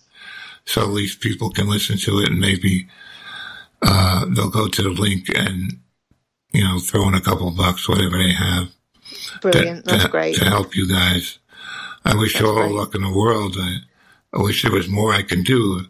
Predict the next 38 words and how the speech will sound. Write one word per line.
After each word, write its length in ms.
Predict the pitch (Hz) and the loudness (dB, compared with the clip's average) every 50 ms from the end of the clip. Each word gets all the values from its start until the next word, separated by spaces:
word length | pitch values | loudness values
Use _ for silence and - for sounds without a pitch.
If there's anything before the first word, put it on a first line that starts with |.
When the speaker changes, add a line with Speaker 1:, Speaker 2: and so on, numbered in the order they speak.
| _ _ - - - - - - - _ - | _ _ -20 -20 -20 -20 -20 -20 -20 _ -4
Speaker 1:
If 200 | - - 82 - | -2 -2 -2 0
there 200 | - - 110 110 135 | 0 0 2 2 2
is, 100 | 147 147 | 4 4
Speaker 2:
No, 300 | - 160 160 165 165 170 | 2 2 2 2 0 0
Speaker 1:
let 100 | 175 175 | 0 -2
me 120 | - - | -2 -2
Speaker 2:
you've 100 | 101 101 | -2 0
Speaker 1:
know. 280 | 113 135 147 135 110 101 | 2 2 2 2 0 -2
Uh, 200 | 95 95 - - - - | -6 -8 -8 -10 -12 -8
you, 160 | 127 123 107 104 101 98 - 98 104 | -6 -4 -2 0 0 2 2 2 2
you 20 | |
know 140 | 107 110 110 | 2 2 2
where 180 | 107 107 107 101 | 2 2 2 2
I 100 | 95 95 104 110 120 113 | 2 2 2 4 4 4
am. 220 | 101 95 95 95 - _ _ _ _ _ - - - - - _ - - | 2 2 0 -2 -6 _ _ _ _ _ -20 -20 -20 -20 -18 _ 0 4
Uh, 160 | 107 101 98 90 87 - - 185 185 - | 6 6 6 6 6 6 4 2 0 -2
Speaker 2:
Yeah, 60 | 196 185 | -2 -2
no, 260 | 180 170 170 175 170 170 - - - _ _ _ _ - - | 0 0 0 -2 -4 -8 -14 -20 -20 _ _ _ _ -12 -6
it's 180 | 185 175 135 | -4 -2 0
Speaker 1:
I, 100 | 135 131 | -2 0
Speaker 2:
fantastic. 600 | - 175 160 175 - - 160 - - - - - - | 0 -2 -4 -4 -4 -2 -2 -2 -2 0 0 -2 0
Speaker 1:
I, 240 | - 185 - 107 117 | 0 0 0 0 0
Speaker 2:
Thank 200 | 120 123 - - | -2 -2 -2 -2
you 60 | - | 0
Speaker 1:
I, 80 | 113 | 0
Speaker 2:
so 60 | - - 170 | 0 0 0
Speaker 1:
I 40 | 175 | -2
put 140 | 131 131 | -2 0
Speaker 2:
much. 100 | 123 120 | 0 -2
Speaker 1:
out, 300 | 117 113 110 110 - - | -4 -4 -6 -8 -8 -6
like, 260 | 113 110 95 95 95 - _ _ _ _ _ _ _ _ _ _ - - - - - - - - - - - - _ _ _ _ _ _ _ - - | -6 -4 -4 -4 -6 -10 _ _ _ _ _ _ _ _ _ _ -20 -20 -20 -20 -20 -20 -20 -20 -14 -14 -14 -14 _ _ _ _ _ _ _ -2 -2
uh, 100 | - 90 | 0 2
two 200 | 92 - 127 123 | 2 2 2 2
thousand 640 | 123 123 113 107 104 101 92 82 95 95 90 85 - - _ _ _ _ _ _ _ _ _ _ _ _ _ _ _ _ _ _ - _ _ _ - - | 2 0 0 0 0 -2 -2 -2 -2 -2 -4 -4 -8 -10 _ _ _ _ _ _ _ _ _ _ _ _ _ _ _ _ _ _ -20 _ _ _ -6 -2
contacts 520 | - 104 101 98 90 - 98 90 - - | 0 0 0 0 0 -2 -4 -4 -4 -4
that 120 | - 87 82 | -4 -2 -2
I 80 | 82 85 | 0 0
have. 360 | 85 92 87 85 85 80 78 | 0 0 0 -2 -2 -4 -6